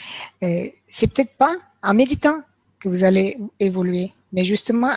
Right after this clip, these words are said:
en, en étant avec cet enfant, en écoutant, en l'écoutant, en, euh, en, en l'aidant à grandir. Euh, ces enfants, ils sont venus aussi, euh,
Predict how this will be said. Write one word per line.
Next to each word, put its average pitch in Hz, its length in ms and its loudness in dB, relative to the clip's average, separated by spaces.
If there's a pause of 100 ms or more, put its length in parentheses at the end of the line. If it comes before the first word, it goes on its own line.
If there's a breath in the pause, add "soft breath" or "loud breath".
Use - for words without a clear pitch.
en, 185 260 0 (100)
en 196 140 2
étant 254 260 2
avec 240 220 0
cet - 240 -2
enfant, 214 420 -6 (360)
en 175 140 -2
écoutant, 202 560 -2 (380 loud breath)
en 170 80 -2
l'écoutant, 214 720 0
en, 175 340 -2 (600 loud breath)
euh, 185 160 -6 (100)
en, 170 540 0 (1800)
en 196 80 4
l'aidant 202 360 6
à 196 140 4
grandir. 208 640 -2 (600 loud breath)
Euh, 170 220 -2 (220)
ces 208 220 2
enfants, 277 320 2 (1200)
ils 226 80 0
sont 269 220 2
venus 262 180 2
aussi, 262 520 -2
euh, 196 300 0